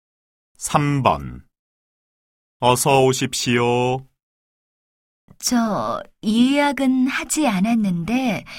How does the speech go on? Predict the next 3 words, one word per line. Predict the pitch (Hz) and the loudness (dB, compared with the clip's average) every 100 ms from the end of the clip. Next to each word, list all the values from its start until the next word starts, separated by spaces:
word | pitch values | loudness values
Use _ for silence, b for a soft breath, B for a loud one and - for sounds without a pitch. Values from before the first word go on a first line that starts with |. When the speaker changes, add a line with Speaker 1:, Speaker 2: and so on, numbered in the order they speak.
| B B - | B B -8
Speaker 2:
방이 | - 196 180 180 180 | -2 2 2 2 0
있을까요? | 190 262 269 262 233 180 151 165 277 - _ _ _ _ _ _ _ - | 0 -2 -2 -2 -2 -2 -2 -2 -2 -6 _ _ _ _ _ _ _ -6
Speaker 1:
네, | 117 131 139 104 78 76 | 2 4 4 0 -4 -14